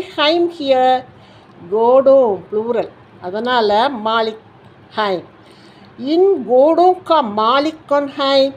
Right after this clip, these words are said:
இந்த குதிரைகளின் முதலாளி யார்? Who is the owner of these horses? இந்த who முதலாளி சிங்குலர் தான்,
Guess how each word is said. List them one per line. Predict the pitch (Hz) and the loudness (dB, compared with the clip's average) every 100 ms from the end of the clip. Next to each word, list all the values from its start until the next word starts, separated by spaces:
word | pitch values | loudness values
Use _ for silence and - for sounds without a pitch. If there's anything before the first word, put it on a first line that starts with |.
| - | -12
இந்த | 226 269 339 339 254 | -10 -2 -2 -4 -10
குதிரைகளின் | 247 311 359 349 330 254 202 220 262 | 0 2 2 0 2 2 0 -2 -6
முதலாளி | 214 254 277 285 294 277 | -4 0 2 2 2 -2
யார்? | 247 254 254 262 254 - - _ - | -2 0 0 -2 -8 -20 -20 _ -4
Who | 320 | 0
is | 359 359 349 | -2 -2 -2
the | |
owner | 285 254 302 339 320 | 0 0 0 2 2
of | 311 - | -2 -8
these | 269 - - | -14 -14 -4
horses? | 262 277 - 269 262 269 - - - - - | -2 -2 -2 -2 0 -2 -10 -20 -20 -20 -18
இந்த | 254 269 285 | -10 -2 -2
who | 294 320 | 0 -4
முதலாளி | 262 254 294 320 330 330 320 302 233 - | 0 0 2 2 2 2 0 -2 -6 -6
சிங்குலர் | 285 285 294 277 | -4 0 0 0
தான், | 254 196 | -4 -6